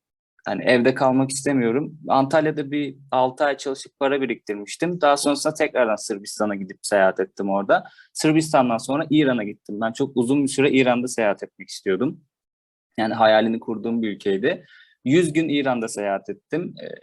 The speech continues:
daha sonrasında da, e, Orta Asya'ya geçtim. Kırgızistan, Özbekistan ve Kazakistan'ı seyahat ettim. Ve oradan Gürcistan'a, sonra tekrardan İran'a, İran'dan Irak'a geçtim. Irak'tan Lübnan'a,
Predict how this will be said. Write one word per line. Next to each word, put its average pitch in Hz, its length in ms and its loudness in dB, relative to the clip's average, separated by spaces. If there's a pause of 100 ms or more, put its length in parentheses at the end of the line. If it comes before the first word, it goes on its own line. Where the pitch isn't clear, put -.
(260)
daha 143 200 6
sonrasında 117 720 -4
da, 175 260 0 (500)
e, 78 100 -6
Orta 135 380 2
Asya'ya 113 320 -2
geçtim. 90 540 -14 (100)
Kırgızistan, 131 800 2
Özbekistan 127 920 0
ve 113 200 0 (160)
Kazakistan'ı 123 640 -4
seyahat 92 440 -2
ettim. - 280 -6 (520)
Ve 139 140 4
oradan 147 460 4
Gürcistan'a, 160 720 -2
sonra 127 340 -6
tekrardan 113 640 -2
İran'a, 147 640 0 (140)
İran'dan 120 520 -2
Irak'a 147 300 2
geçtim. 156 500 -8 (100)
Irak'tan 117 540 -2
Lübnan'a, 143 520 -4